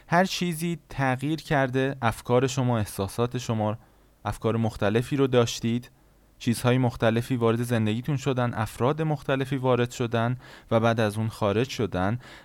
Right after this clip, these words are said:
اما این سکون درونی و آرامش مطلق همواره همین بوده. همین چیزی که اسمشو گذاشتید من و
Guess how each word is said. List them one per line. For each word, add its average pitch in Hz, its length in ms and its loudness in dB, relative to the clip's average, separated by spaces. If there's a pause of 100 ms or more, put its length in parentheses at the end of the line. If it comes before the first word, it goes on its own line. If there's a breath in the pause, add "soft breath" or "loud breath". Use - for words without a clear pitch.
اما 180 180 2
این 196 320 0
سکون 165 560 -2
درونی 127 600 2
و 120 60 -2
آرامش 117 480 2
مطلق 123 400 0
همواره 139 540 4
همین 117 360 2
بوده. 87 400 -6 (800)
همین 156 240 4
چیزی 165 340 -2
که 160 180 2
اسمشو 143 340 0
گذاشتید 120 640 0
من 113 540 0 (400)
و 90 220 -4